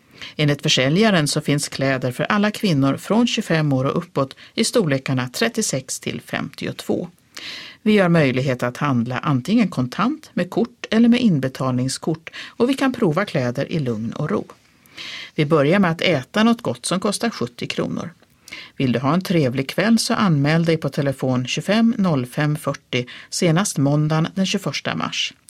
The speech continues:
Hjärtligt välkomna, hälsar styrelsen.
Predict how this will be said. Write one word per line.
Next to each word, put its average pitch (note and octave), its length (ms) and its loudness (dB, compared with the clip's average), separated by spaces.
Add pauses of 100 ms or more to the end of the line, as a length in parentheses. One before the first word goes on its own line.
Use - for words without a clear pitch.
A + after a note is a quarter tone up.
(300)
Hjärtligt D#3+ 520 -2
välkomna, D3+ 600 0
hälsar - 560 -6
styrelsen. - 920 -6